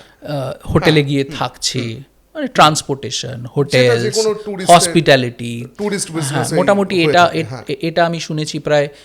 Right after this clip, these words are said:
Speaker 2: রেলওয়ের, আহ, রেভিনিউ প্রায় বিশ হাজার কোটি টাকা হয়েছে এখান থেকে।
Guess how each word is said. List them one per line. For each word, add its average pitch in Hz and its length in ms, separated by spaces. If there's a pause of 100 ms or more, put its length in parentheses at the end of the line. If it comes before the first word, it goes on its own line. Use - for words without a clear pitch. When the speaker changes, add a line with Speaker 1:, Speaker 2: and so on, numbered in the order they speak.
(160)
Speaker 2:
রেলওয়ের, 175 640
আহ, 143 400
রেভিনিউ 151 340
প্রায় 151 280
বিশ 139 220
হাজার 135 220
কোটি 123 220
টাকা 113 220
হয়েছে 113 300
এখান 110 200
থেকে। 117 300